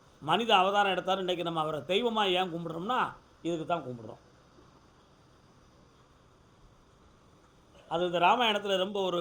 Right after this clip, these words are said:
முக்கியமான ஒரு பகுதியாக நமக்கு இருக்கு. பகை பாராட்டாமல்,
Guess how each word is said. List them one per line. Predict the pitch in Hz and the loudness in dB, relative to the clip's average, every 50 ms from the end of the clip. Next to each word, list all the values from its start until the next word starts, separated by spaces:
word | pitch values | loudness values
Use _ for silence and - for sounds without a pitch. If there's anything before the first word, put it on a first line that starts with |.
| 165 151 | -2 -4
முக்கியமான | 151 165 147 - 202 202 196 196 208 226 254 269 240 | -4 -8 -8 -4 -2 -2 -2 0 0 0 0 0 0
ஒரு | 208 185 175 170 151 135 131 | 0 0 0 0 -2 -4 -4
பகுதியாக | - 156 156 175 175 170 175 170 185 175 175 147 113 101 - - - - - _ | -4 -4 -4 -4 -2 -2 -2 -2 -2 -4 -6 -8 -8 -12 -16 -20 -20 -20 -20 _
நமக்கு | - 135 147 151 123 127 135 | -14 -10 -10 -10 -10 -8 -8
இருக்கு. | 139 143 139 135 - - - - - - - - - - - - - - - - - - - - - | -8 -8 -10 -14 -18 -20 -20 -20 -20 -20 -20 -20 -20 -20 -20 -20 -20 -20 -20 -20 -20 -20 -20 -6 2
பகை | - 180 190 220 277 277 | 4 6 6 6 4 4
பாராட்டாமல், | 247 226 214 202 202 190 180 147 180 170 165 160 165 180 | 4 6 6 6 6 4 4 2 0 -2 -2 -2 -4 -6